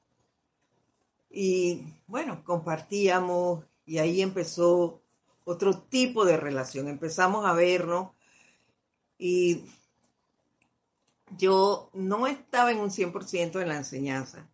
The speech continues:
Estaba en pininos y empecé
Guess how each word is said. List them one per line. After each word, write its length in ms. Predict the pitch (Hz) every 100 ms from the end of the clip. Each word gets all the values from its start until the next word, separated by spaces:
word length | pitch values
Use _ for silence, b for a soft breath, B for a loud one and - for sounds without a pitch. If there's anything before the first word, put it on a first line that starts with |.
| _ _ _ _ _ _ _ _ _ _ _
Estaba 400 | 139 - 156 175
en 140 | 180
pininos 720 | 175 156 170 165 156 156 - _ _ _ _ _ _ _ _ _ _ _ _ _ _ _ _ _ _ _ _
y 220 | 190 185
empecé 760 | 175 160 160 175 190 196 -